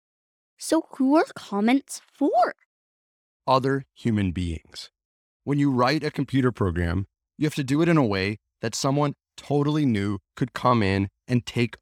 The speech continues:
Speaker 2: over for you. Because they're not machines, you have to explain each step of your reasoning to them and what you're going to do and how,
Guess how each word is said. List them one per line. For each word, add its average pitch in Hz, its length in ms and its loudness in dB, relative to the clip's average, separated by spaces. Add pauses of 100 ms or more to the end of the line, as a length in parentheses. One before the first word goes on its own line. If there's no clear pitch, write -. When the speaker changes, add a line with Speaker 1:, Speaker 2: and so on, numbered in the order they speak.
Speaker 2:
over 101 320 2
for 95 320 0
you. 76 240 -10 (500)
Because 131 300 -2
they're 135 300 -2
not 139 160 0
machines, 85 600 -2 (240)
you 135 120 -2
have 135 100 -4
to - 80 -4
explain 135 480 -2
each 151 160 0
step - 300 -4
of 120 120 -8
your 120 140 0
reasoning 123 520 -2 (240)
to 220 200 4
them 95 280 -4 (380)
and 139 120 0
what 156 120 4
you're 160 120 0
going 139 400 -2
to - 100 -6
do 120 380 0 (260)
and 131 200 -2
how, 113 440 -2